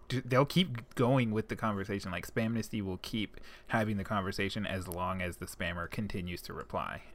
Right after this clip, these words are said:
Um, when they stop, that's when they stop. But, um, yeah, it's just pretty funny to read through the transcripts, and, you know, I feel like the people who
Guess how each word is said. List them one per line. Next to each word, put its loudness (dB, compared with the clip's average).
Um, -2
when -2
they -4
stop, 2
that's -2
when -6
they -6
stop. -6
But, 0
um, -4
yeah, 8
it's -2
just 0
pretty 2
funny -2
to -8
read -4
through -4
the -6
transcripts, -6
and, -8
you -6
know, -6
I 10
feel 8
like 8
the 2
people 4
who 6